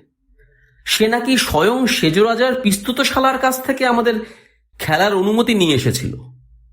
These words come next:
সেই সব দিনে আমরা কারুর স্ত্রীর ভাইকেও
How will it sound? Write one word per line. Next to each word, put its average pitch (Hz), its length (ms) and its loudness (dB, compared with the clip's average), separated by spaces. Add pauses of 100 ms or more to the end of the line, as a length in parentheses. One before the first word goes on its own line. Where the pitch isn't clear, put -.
(640)
সেই 175 380 2
সব 190 320 0
দিনে 160 600 -2 (680)
আমরা 131 440 0
কারুর 240 340 0
স্ত্রীর 240 460 0
ভাইকেও 247 680 0